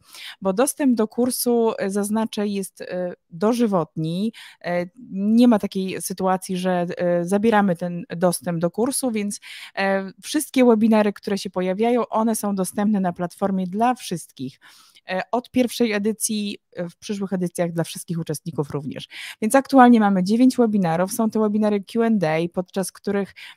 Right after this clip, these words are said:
Ola odpowiada na, e, pytania, y, uczestników kursu, omawia studia,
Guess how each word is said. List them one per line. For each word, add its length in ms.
Ola 180
odpowiada 460
na, 420
e, 120
pytania, 960
y, 540
uczestników 520
kursu, 580
omawia 380
studia, 280